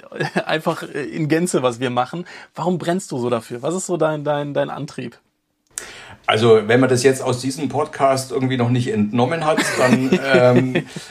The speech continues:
Speaker 2: also ich, ich find's halt extrem spannend, mit diesen, mit dieser Materie zu experimentieren. Also ich bin immer ein Tüftler und ich, äh, geb mich immer selten mit einer Lösung zufrieden, sondern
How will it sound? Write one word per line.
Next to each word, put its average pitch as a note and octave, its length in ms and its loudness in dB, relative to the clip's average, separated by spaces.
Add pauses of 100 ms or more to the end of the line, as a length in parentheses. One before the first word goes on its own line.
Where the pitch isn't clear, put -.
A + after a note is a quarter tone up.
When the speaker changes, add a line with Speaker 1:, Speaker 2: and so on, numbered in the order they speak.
(140)
Speaker 2:
also B2 340 6 (640)
ich, C3 260 -6
ich A#2+ 160 -6
find's G#2+ 260 -2
halt A#2+ 180 2
extrem B2+ 560 -4
spannend, A#2 600 0
mit G#2 240 -6
diesen, D3 400 -4
mit A#2 160 -6
dieser C3 160 0
Materie A2+ 560 0
zu - 120 -6
experimentieren. G#2 880 -2
Also G2 220 -2
ich A2 300 -6
bin C3 240 2
immer D3 240 4
ein C3 480 -2
Tüftler D3+ 500 -2
und A#2 240 0
ich, - 320 -12
äh, A#2 300 -14
geb B2+ 240 -2
mich B2 120 -2
immer A#2+ 140 -2
selten D3 420 0
mit C3+ 220 0
einer C#3+ 260 2
Lösung D3 360 -2
zufrieden, D#3 520 -6
sondern C3+ 380 2